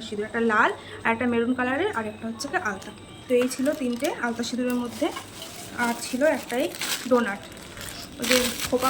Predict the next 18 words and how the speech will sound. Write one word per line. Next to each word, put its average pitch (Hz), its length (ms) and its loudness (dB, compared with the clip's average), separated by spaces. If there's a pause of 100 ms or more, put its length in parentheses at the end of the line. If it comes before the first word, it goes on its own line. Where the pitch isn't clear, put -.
করে 302 200 4
না, 427 60 0 (140)
সেই 247 200 4
খোপা 233 220 2
করার 247 200 0
জন্য 285 160 0
একটা 320 180 -4
ডোনাট 202 280 -4
নিয়েছে 214 280 -6
মা। 208 80 -10 (3500)
আর 269 140 6
নিয়েছে 277 360 4
এই 254 100 2
যে 277 80 2 (360)
টিপ, 906 200 6 (280)
টিপের 880 260 4
পাতা, 247 220 2 (2500)
আর 262 80 4